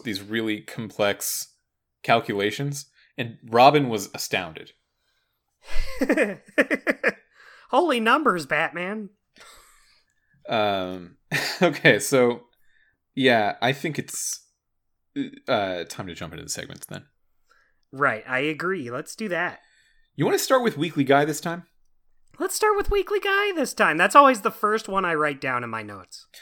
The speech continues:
Speaker 1: Uh, I think I usually write down Golden Moment, Choice Cut, Weekly Guy in that order, but I say them in whatever order.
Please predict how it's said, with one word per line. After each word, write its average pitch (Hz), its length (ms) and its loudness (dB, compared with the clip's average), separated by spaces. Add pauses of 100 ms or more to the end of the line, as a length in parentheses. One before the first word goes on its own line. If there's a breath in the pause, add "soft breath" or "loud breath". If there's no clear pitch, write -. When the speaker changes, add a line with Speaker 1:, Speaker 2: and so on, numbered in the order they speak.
(420 soft breath)
Speaker 1:
Uh, 123 260 0
I 139 80 -8
think 330 240 -4
I 262 60 6
usually 156 500 -2
write 123 260 -2
down 107 300 -2
Golden 139 340 0
Moment, 120 300 -4
Choice - 300 -2
Cut, 107 240 -4
Weekly 104 240 -6
Guy 92 200 -6
in 90 80 -8
that 87 120 -6
order, 87 240 -6
but 95 120 -8
I 95 100 -2
say 180 300 0
them 110 140 -4
in 92 160 -8
whatever 90 320 -2
order. - 360 -12